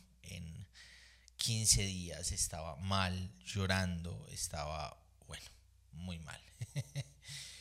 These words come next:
Y se junta con algunos proyectos que tenemos, y esos proyectos requieren, demandan dinero.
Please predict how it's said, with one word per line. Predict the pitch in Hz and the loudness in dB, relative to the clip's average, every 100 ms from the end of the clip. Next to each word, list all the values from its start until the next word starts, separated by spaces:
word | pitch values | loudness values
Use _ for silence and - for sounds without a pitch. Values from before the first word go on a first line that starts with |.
| - - - - - - - - - - - - - - - - - - - - - - - - - - - - - - | -16 -18 -20 -20 -20 -20 -20 -20 -20 -20 -20 -20 -20 -20 -20 -20 -20 -20 -20 -20 -20 -20 -20 -20 -20 -20 -20 -20 -20 4
Y | 160 | 10
se | - | 10
junta | - - 190 160 - 107 95 85 - - - - - | 8 0 0 0 0 -2 -2 -6 -14 -20 -20 -20 -8
con | - 123 117 113 107 | -2 0 0 -4 -6
algunos | 113 117 117 139 - | -4 -2 0 2 2
proyectos | 170 127 120 110 - - 170 - - - - - - - | 2 2 2 2 -4 -8 -2 -2 -4 -8 -16 -20 -20 -8
que | - 98 | -4 -2
tenemos, | - 101 104 104 156 180 - - - - - - - - - - | 0 2 2 2 0 -2 -6 -10 -20 -20 -18 -14 -10 -10 -10 -4
y | 135 | 4
esos | 135 165 - | 8 8 6
proyectos | - 165 123 135 - - 151 147 120 | 4 2 4 4 2 -4 -2 -2 -2
requieren, | 120 - - 110 120 147 151 | -4 -2 0 2 2 0 0
demandan | 120 107 92 87 90 92 110 120 - | -2 2 2 2 0 -2 -6 -8 -10
dinero. | 98 107 135 147 101 | -4 2 4 4 0